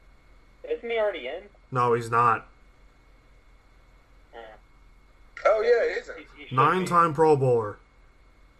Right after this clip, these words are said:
Speaker 1: Yeah,
Speaker 2: And
Speaker 1: he
Speaker 2: a
Speaker 1: should be
Speaker 2: six-time
Speaker 1: in.
Speaker 2: first-team All-Pro. Thre-, uh, won two Super Bowl, I think one, no, he won one Super Bowl with the Steelers, and that was this game, Super Bowl forty.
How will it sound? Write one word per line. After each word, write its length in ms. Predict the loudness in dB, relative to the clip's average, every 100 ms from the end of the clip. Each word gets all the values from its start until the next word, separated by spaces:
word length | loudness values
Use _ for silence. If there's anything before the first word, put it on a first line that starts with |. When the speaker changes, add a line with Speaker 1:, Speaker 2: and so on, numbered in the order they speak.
| -20 _ -20 _
Speaker 1:
Yeah, 60 | -4
Speaker 2:
And 60 | -4
Speaker 1:
he 20 |
Speaker 2:
a 40 |
Speaker 1:
should 60 | -2 -2
be 80 | -2
Speaker 2:
six-time 260 | 0 0 0
Speaker 1:
in. 40 |
Speaker 2:
first-team 500 | 2 0 0 -4 -4
All-Pro. 480 | -2 -2 -2 -4 -4 -12 -20 _ -20 -20 -20 -20 -20 -20 _ -20 -10
Thre-, 280 | -2 -2 -2 -18 -6
uh, 260 | 0 2 2
won 220 | 0 -2
two 200 | -2 -6
Super 380 | -6 -6 -4 -2
Bowl, 180 | 0 2
I 140 | 0
think 240 | -2 -4 -6
one, 180 | -8 -10 -20 _ -20 -20 _
no, 200 | -2 0
he 80 | 2
won 320 | 0 -2 -4
one 200 | 0 0 0
Super 340 | -4 -4 -2
Bowl 180 | 0 0
with 80 | 0
the 60 |
Steelers, 640 | -6 -6 -6 -6 -6 -8 -12 -20 -20 -18
and 100 | -8
that 80 | -2
was 400 | 2 2 0 -8 -14 -18 -18 -8
this 220 | -2 0 0
game, 440 | -4 -10 -10 -12 -12 -12 -12 -10
Super 260 | -12 -12 -12
Bowl 160 | -12 -12
forty. 440 | -10 -10 -10 -12